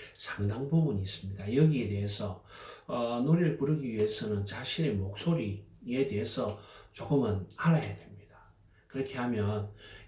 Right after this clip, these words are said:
예, 제일 아주 기초는, 예, 우리가 공부를 하는 것이다, 이렇게 이해를 하시면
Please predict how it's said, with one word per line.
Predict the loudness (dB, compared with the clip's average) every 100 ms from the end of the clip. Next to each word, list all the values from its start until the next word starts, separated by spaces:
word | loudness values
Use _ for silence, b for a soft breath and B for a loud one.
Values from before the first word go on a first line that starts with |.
| -12
예, | -8 -8 -10 -16 -12
제일 | -10 -4 4 6 6 4 -6 -16
아주 | -16 -14 -12
기초는, | -10 -6 -2 0 0 -2 -4 -10 B B B -10
예, | -8 -8 -10
우리가 | -10 -6 -4 -4 -8 -16 b b b -12 -4
공부를 | -2 0 0
하는 | 0 0 0
것이다, | 0 -4 -6 -8 -6 -8
이렇게 | -8 -4
이해를 | -4 -2 -4 -4
하시면 | -6 -6 -2 -2 0 2 0